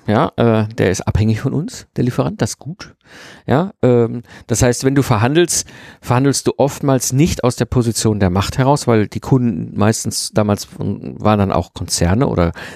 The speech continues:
sehr große Mittelständler, ja, dann läufst du, ne, mit so einem, mit so einem fünfzehn Mann Ingenieurbüro da auf und dann guckt dich der Einkäufer oder die Einkäuferin müde lächelnd an und sagt so, „Herr Pfingsten,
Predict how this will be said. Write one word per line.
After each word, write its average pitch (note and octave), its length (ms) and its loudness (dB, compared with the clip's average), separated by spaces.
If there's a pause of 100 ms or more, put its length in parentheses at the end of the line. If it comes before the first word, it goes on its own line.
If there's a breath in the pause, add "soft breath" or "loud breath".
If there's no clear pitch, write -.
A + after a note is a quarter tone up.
sehr G2 140 0
große F#2 360 -2
Mittelständler, - 580 -2 (340 loud breath)
ja, G2 140 2
dann - 180 -2
läufst G2 380 2
du, G2+ 240 0
ne, G#2+ 180 2
mit A2 160 0
so G2 120 0
einem, F2+ 180 -2
mit F2+ 120 -8
so F2+ 120 2
einem E2 180 -2
fünfzehn G#2+ 380 -2
Mann G2+ 180 0
Ingenieurbüro G#2 680 2 (360 loud breath)
da - 100 0
auf A2+ 300 2
und A2+ 60 2
dann G2 140 2
guckt - 260 -6
dich G2+ 120 0
der G2 380 2
Einkäufer G2+ 460 2
oder F2+ 80 0
die F#2 100 0
Einkäuferin F#2+ 540 0
müde G2 180 4
lächelnd F2+ 380 0
an F#2 100 4
und F#2 60 2
sagt F2 180 -2
so, F2+ 100 0
„Herr F2 100 2
Pfingsten, F#2 400 -2